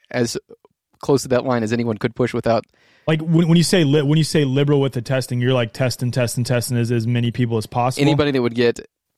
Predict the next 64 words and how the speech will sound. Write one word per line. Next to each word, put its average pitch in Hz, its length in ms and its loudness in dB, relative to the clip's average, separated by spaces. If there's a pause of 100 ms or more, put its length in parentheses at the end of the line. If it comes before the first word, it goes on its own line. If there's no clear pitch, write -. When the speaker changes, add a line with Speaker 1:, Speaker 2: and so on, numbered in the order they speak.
(420)
Speaker 1:
the 135 180 -2
minimum 131 480 0
criteria, 123 720 -2 (300)
and 113 160 -4
sometimes 117 420 -2
I'd 110 180 0 (160)
Speaker 2:
Got 104 140 -8
it. - 60 -18 (340)
Speaker 1:
you 147 80 -4
know, 104 160 -6 (500)
be 127 120 -2
creative 117 400 0
with, 110 160 -2 (100)
with 120 140 -4
some 113 140 -2
of 110 60 -4
them. 110 60 -8
It's 110 80 -12
like, 135 140 -6
"Well, 151 100 2
you 139 100 -6
can't 139 180 -8
smell. 123 180 -4
Okay, 113 240 -6
well, 117 100 -8
let's, - 300 -12
let's - 100 -8
go 120 120 -6
ahead 104 100 -4
and - 60 -16
test 110 180 -12
it." - 80 -16 (600)
And 117 520 -4 (100)
a 127 60 -4
month 127 140 0
Speaker 2:
Got - 0 -
it. - 0 -
Speaker 1:
and 120 80 -6
a 113 40 -2
half 120 160 -4
of 110 60 -12
being 113 120 -2
out 110 160 -4
there, 107 200 -6 (180)
not 113 160 -2
a - 20 -6
single - 280 -8
positive 104 340 -8
test. - 320 -14 (2750)
And, 131 140 0
and 135 100 0
to 143 80 -2
give 160 80 2
an 143 60 2
idea, 135 200 2
like, 117 140 0
we 131 100 0
had 127 160 -2
rapid 117 280 0
testing 113 340 -4
in-house 120 320 -4
because 117 260 -4
of 104 80 -4
other, 113 340 0